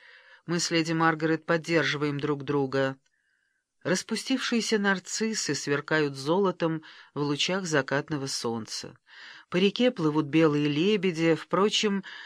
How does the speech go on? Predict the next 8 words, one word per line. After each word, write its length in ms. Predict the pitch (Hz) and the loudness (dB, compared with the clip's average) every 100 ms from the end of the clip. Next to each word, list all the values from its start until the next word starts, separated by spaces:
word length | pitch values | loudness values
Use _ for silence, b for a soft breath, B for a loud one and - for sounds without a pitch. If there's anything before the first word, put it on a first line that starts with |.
| B | B
их 240 | 156 147 | -4 -4
быстро 540 | 139 160 214 - 226 233 | -2 0 0 0 0 0
спугивают 800 | - - 170 156 160 160 170 165 | -2 -4 -4 -2 0 0 0 0
лодки. 680 | 156 135 113 - - 117 - _ B B B B B B | 0 0 0 -8 -8 -8 -10 _ B B B B B B
Я 180 | 160 196 | 2 4
вдыхаю 460 | 180 185 175 196 180 | 4 0 4 2 2
всей 280 | - 196 | 0 0
грудью. 640 | 180 151 180 156 135 143 | 0 0 0 0 0 -2